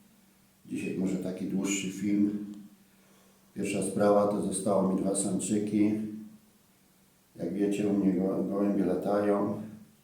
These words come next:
Zginęła mi samiczka. Zakupiłem też nowego gołębia. Okazał się zamiast samiczki, okazał się samczyk. Dlatego te dwa samczyki będą do sprzedania. Pierwszy z nich to jest późny młody, którego trzymałem tak,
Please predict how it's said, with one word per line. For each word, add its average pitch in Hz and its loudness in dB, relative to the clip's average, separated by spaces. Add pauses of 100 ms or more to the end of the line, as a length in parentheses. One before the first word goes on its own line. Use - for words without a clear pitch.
(260)
Zginęła 98 6
mi 95 2
samiczka. 104 0 (880)
Zakupiłem 113 0
też - -2
nowego 95 0
gołębia. 90 0
Okazał 90 -4
się 90 -6 (760)
zamiast 95 0
samiczki, 95 0
okazał 92 -4
się - -10
samczyk. 101 -4
Dlatego - -6
te - -6
dwa 190 -4
samczyki - -6
będą 90 -6
do - -6
sprzedania. 101 -4 (640)
Pierwszy 110 2
z 101 0
nich 107 4
to - 0
jest - 0
późny 104 2
młody, 101 2
którego 98 -2
trzymałem 95 0
tak, 90 -4